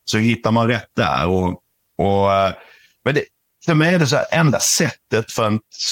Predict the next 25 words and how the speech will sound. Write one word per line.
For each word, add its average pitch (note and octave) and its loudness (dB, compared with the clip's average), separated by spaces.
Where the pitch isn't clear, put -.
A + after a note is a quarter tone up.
för C3 0
mig B2+ 2
som G#2 -4
tränare F#2 0
för A2+ -4
att G#2 -2
jag G2+ 0
ska F#2 -2
våga F#2+ 0
spela A2 0
unga G#2 0
spelare F#2+ -2
fullt F#2 -4
ut, E2 -2
så A#2 2
är F#2+ 0
att F2 -8
ant-, D3+ 0
ett, E3 -2
jag C#3+ 0
har C#3+ 2
inga C3 2
andra A2+ 2
alternativ. F#2+ -2
Eh, A2 2